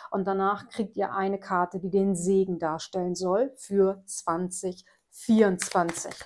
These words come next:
Ich befürchte fast, dass das Spiritualität ein bisschen das Gleiche ist wie mit deinem Glück und deiner Persönlichkeitsentwicklung. Aber es kann auch sein, dass ich mich irre.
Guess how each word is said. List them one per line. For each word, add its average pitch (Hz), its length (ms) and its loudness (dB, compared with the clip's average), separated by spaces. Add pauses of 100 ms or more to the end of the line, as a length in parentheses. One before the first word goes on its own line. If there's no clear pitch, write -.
(680)
Ich - 80 -10
befürchte 330 580 6
fast, 294 400 4
dass 247 200 2
das - 180 -4
Spiritualität 254 960 2
ein 226 100 0
bisschen 233 340 -2
das 220 140 2
Gleiche 240 500 4
ist 202 220 2
wie 214 80 -4
mit 214 160 -2
deinem 214 300 0
Glück 233 240 4
und 208 180 -4
deiner 208 220 2
Persönlichkeitsentwicklung. 208 1200 -2 (800)
Aber 214 180 6
es 220 120 2
kann 214 140 -4
auch 196 100 2
sein, 196 260 -2
dass 196 160 -2
ich 190 160 -10
mich 190 480 -8 (420)
irre. 185 300 2